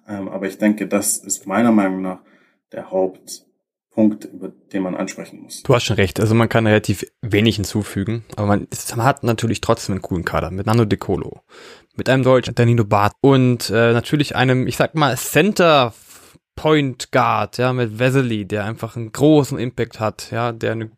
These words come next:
Speaker 2: gute Größe hat, den guten Abschluss hat, der ein gutes Passspiel hat, der gut seine Mitspieler findet. Es ist ein Team, was sich finden wird, was sich natürlich an den Trainer erstmal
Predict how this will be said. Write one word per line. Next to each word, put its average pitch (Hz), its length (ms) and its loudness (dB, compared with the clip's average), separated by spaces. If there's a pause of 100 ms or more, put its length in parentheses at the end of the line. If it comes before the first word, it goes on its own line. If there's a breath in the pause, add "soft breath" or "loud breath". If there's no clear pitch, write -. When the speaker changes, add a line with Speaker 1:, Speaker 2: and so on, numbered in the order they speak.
Speaker 2:
gute 156 220 4
Größe 135 320 2
hat, 113 100 -2
den 117 160 -6
guten 170 300 -2
Abschluss - 400 -6
hat, 113 220 -4 (640 soft breath)
der 113 360 4
ein 113 520 -2 (180)
gutes 151 300 -2
Passspiel 170 500 0
hat, 113 200 0
der 131 80 0
gut 127 180 -6
seine 135 120 -4
Mitspieler 123 460 -4
findet. 120 460 -6 (360 soft breath)
Es 135 100 -4
ist 160 120 -2
ein 180 120 4
Team, 180 280 2
was 156 140 2
sich 139 120 -4
finden 160 340 0
wird, 139 520 2
was 120 160 -10
sich 131 120 -4
natürlich 127 420 -4
an 110 120 -6
den 117 160 -2
Trainer 123 320 2
erstmal 104 600 -2